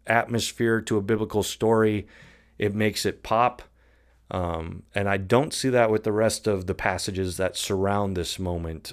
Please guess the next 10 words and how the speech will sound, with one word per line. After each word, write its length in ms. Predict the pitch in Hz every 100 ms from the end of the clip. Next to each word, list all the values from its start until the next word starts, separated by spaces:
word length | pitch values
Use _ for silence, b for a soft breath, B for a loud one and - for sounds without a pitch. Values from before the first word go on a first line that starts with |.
| -
of 440 | 98 87 80 80 - -
Isaac 480 | 95 92 90 85 - -
laughing. 800 | 98 95 90 80 - 82 85 - b b b b b b -
Um, 480 | 90 85 87 85 85 _
so 380 | - - 113 98
I, 180 | 101 110 - -
sorry, 320 | 104 85 80
of, 440 | 107 101 87 - B B B -
of 180 | 104 92 -
Ishmael 720 | 117 - 104 98 87 80